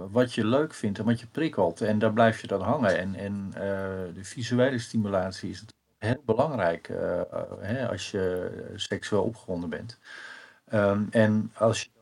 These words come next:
dan vervolgens ook seks met jezelf hebt, weet je precies waar je jezelf kunt aanraken en hoe je dat moet doen, welk tempo en, en welke fantasie je hebt. En je wordt dan niet afgeleid door iemand anders die,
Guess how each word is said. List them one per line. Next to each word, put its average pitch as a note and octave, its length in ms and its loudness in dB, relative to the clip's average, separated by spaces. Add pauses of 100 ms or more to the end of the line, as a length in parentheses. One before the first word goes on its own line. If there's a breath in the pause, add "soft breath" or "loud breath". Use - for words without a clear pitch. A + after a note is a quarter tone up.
(120)
dan G2+ 160 -4 (200)
vervolgens A2+ 480 -2
ook G2 180 2
seks - 280 0
met G2 160 -6
jezelf A#2 320 0
hebt, F#2 180 -2
weet G#2+ 160 0
je - 80 -8
precies A#2+ 520 -6 (100)
waar A2+ 480 2
je A2 60 2
jezelf F2+ 460 -4
kunt F#2 240 -6
aanraken G2+ 560 0
en F2+ 60 -8
hoe F#2+ 200 -4
je B2 60 0
dat G2 220 -4
moet F2+ 100 -12
doen, G#2 260 -2
welk E2+ 260 -6
tempo F2+ 680 -4
en, E2 180 -8
en E2 380 -12
welke E2 240 -8
fantasie F#2 640 -6
je F2 80 -6
hebt. F2+ 180 -4
En A2 140 0
je G#2+ 160 -2
wordt B2 180 0
dan A2+ 140 4
niet C#3 180 0
afgeleid G2+ 540 2
door G2 240 -6
iemand F#2+ 280 -8
anders G#2+ 360 0
die, F#2+ 220 -8